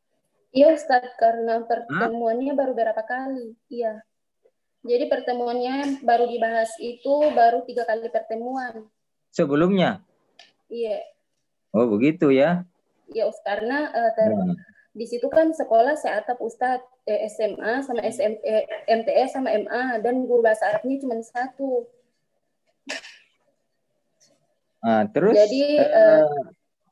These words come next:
Speaker 2: Hmm,
Speaker 1: Tidak mak-,
Speaker 2: Anda memberikan
Speaker 1: pertemuan,
Speaker 2: tes, ya? Hmm,
Speaker 1: pertemuan
Speaker 2: Anda
Speaker 1: yang
Speaker 2: memberikan
Speaker 1: mereka itu baru
Speaker 2: pretest.
Speaker 1: berapa kali. Iya, Ustaz.
Speaker 2: Ya. Jadi pre-, pretestnya itu,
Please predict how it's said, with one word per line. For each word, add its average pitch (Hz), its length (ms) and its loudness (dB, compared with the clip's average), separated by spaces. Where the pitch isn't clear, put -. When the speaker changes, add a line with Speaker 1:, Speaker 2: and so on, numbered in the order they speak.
Speaker 2:
Hmm, 135 240 -2
Speaker 1:
Tidak 233 160 2
mak-, 226 140 -6
Speaker 2:
Anda 151 240 2
memberikan 151 480 0
Speaker 1:
pertemuan, 240 300 -2
Speaker 2:
tes, - 340 -2
ya? 131 180 0
Hmm, 226 260 2
Speaker 1:
pertemuan 240 440 -2
Speaker 2:
Anda - 80 0
Speaker 1:
yang 135 140 4
Speaker 2:
memberikan - 300 2
Speaker 1:
mereka - 80 -2
itu 269 60 0
baru 143 120 4
Speaker 2:
pretest. - 200 6
Speaker 1:
berapa 220 280 -2
kali. 247 380 -6
Iya, 220 240 -6
Ustaz. 214 240 -14
Speaker 2:
Ya. 101 260 0
Jadi 135 220 0
pre-, 156 320 0
pretestnya 151 640 2
itu, 151 240 2